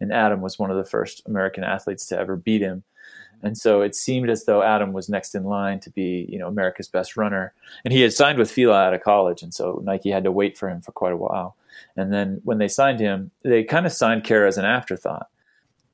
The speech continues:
but they signed her nonetheless. And then Adam's career, you know, unfortunately, f-, through probably some, some, uh, witch's brew of overtraining and, and, uh, <laughs> Alberto's, I don't know, miscalculations with athletes, that, uh,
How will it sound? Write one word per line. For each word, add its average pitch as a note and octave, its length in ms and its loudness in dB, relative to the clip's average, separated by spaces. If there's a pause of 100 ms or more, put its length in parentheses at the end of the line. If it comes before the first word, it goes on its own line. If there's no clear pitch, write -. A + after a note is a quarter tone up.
but G#2 440 2
they G#2+ 100 2
signed G2+ 280 0
her F#2 100 0
nonetheless. F#2 600 2
And A2+ 160 -2
then A2+ 140 4
Adam's A2+ 380 4
career, G#2+ 640 4
you - 100 -2
know, F2+ 220 2
unfortunately, F#2 600 -2
f-, - 200 -8 (140)
through C3 300 0
probably A2+ 480 4
some, G2 380 -4
some, G2 340 -6 (180)
uh, - 300 -8 (120)
witch's A2 340 -2
brew G#2 240 2
of F#2 80 -2
overtraining G2 800 0
and, F2+ 160 -6 (580)
and, F2+ 340 -4
uh, F#2 400 0 (120)
<laughs> - 120 0
Alberto's, G#2 720 2 (960)
I G#2+ 80 -6
don't F2+ 140 -4
know, F2 120 -2
miscalculations G2 1000 -2
with G2+ 160 -2
athletes, G#2 520 0
that, G2 280 2
uh, F2+ 280 2